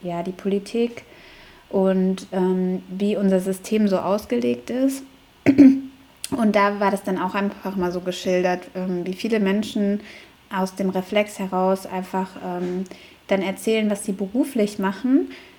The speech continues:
und man aber vielleicht gar nicht so viel über die Person an sich daraus erfährt, weil so viele in Berufen stecken, die gar nicht, ähm, sinnstiftend sind.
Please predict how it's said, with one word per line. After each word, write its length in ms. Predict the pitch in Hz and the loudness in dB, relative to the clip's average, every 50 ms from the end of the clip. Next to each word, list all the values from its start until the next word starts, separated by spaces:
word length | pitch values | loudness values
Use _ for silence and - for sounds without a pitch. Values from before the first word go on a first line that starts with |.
| - _ _ _ _ _ - | -20 _ _ _ _ _ -2
und 260 | 208 202 208 208 208 | 0 0 0 0 0
man 220 | 226 208 208 - | 0 0 0 0
aber 220 | 202 202 208 208 202 | -2 -2 -2 -2 -4
vielleicht 340 | - - 208 208 208 - | 0 2 2 2 2 0
gar 100 | 214 208 | -2 -2
nicht 180 | 202 214 208 214 | -2 -4 -4 -6
so 80 | - 208 | -6 -8
viel 220 | - - 226 214 | -6 -4 -2 -2
über 180 | 208 196 202 190 | 0 0 2 0
die 120 | 196 196 | 0 -2
Person 380 | 196 - 190 185 190 185 190 185 | 0 -2 -2 0 0 0 0 2
an 160 | 185 185 180 | 0 2 0
sich 220 | 190 202 202 - | 0 -2 -2 -2
daraus 420 | - 180 165 170 175 170 170 170 - | -2 -2 0 2 0 -2 -2 -2 -4
erfährt, 500 | - 165 165 - - 185 175 170 170 - | -4 -6 -6 -4 -4 -2 -2 -2 -2 -2
weil 160 | - 175 175 175 | -2 -2 -2 -2
so 80 | 180 | -4
viele 400 | 180 - - 214 208 202 208 185 | -8 -6 -4 -2 0 2 2 0
in 140 | 175 180 180 | 0 -2 -4
Berufen 400 | 180 185 190 208 208 - 202 190 | -4 -2 -2 -4 -2 -2 -2 -2
stecken, 520 | 185 - - 185 180 175 175 180 185 180 | -2 -2 -2 -2 -4 -2 -4 -4 -2 -2
die 120 | 180 175 175 | -2 -4 -4
gar 180 | 180 175 175 | -4 -2 0
nicht, 380 | 185 190 190 185 185 - - - | 0 0 0 -2 -2 -6 -10 -10
ähm, 460 | - 175 175 175 170 170 170 165 165 170 | -8 -8 -6 -6 -6 -6 -6 -8 -8 0
sinnstiftend 760 | - 196 208 208 202 - - 165 165 - - - 165 160 - | 2 4 4 4 2 0 -6 -8 -10 -10 -10 -10 -10 -10 -10
sind. 340 | - - 156 160 170 165 - | -10 -10 -10 -10 -10 -12 -14